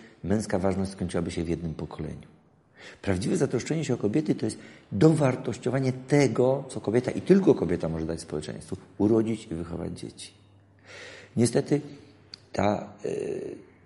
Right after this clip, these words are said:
a walka, agresja wręcz bym powiedział, poszła w kierunku, żeby wyzwolić kobietę z kobiecości, z niej samej, żeby uczynić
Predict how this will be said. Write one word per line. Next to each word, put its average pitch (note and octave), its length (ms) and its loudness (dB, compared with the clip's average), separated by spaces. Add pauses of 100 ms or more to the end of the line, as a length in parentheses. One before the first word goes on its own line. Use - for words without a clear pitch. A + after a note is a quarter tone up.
(1200)
a E2+ 100 6
walka, F#2 520 0
agresja G#2+ 720 4
wręcz F#2+ 280 -4
bym F#2+ 180 -4
powiedział, F#2 380 -2
poszła F#2 280 -4
w - 80 -10
kierunku, F#2 440 -2
żeby D#2+ 260 -4 (380)
wyzwolić A2 920 4
kobietę - 540 -2 (180)
z G#2 400 -4
kobiecości, E2+ 720 -8
z E2+ 80 -6
niej A2+ 220 -2
samej, F#2 440 -8 (260)
żeby F2 300 -4
uczynić C#3+ 720 -2